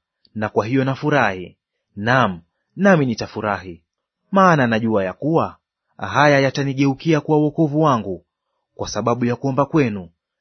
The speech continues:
na kuruzukiwa Roho wa Yesu Kristo. Kama vile nilivyotazamia sana na kutumaini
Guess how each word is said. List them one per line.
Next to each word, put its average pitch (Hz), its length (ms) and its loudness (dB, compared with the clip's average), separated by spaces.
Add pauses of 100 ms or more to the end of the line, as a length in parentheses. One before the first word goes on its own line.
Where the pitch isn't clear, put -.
(120)
na 107 120 -4
kuruzukiwa 113 680 -2
Roho 160 220 2
wa 117 120 4
Yesu 107 220 -6
Kristo. 95 500 -12 (680)
Kama 147 240 0
vile 165 240 2
nilivyotazamia 107 800 -6
sana 135 480 -4 (440)
na 113 140 -4
kutumaini 135 760 0